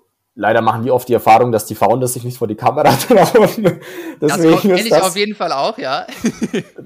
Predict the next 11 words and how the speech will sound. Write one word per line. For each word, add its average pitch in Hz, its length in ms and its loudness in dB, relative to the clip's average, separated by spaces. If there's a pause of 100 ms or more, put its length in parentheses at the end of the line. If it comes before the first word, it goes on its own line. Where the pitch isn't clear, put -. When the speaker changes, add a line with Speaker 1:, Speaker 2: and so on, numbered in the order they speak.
(120)
Speaker 1:
deswegen 165 380 2
ist 156 260 -4
das, 165 220 2
aber 147 80 2
ich 143 80 -4
bin 160 100 -6
absolut 143 380 -2
bei 127 200 4
dir, 117 200 0
ey. 107 100 -2
Founder 131 720 2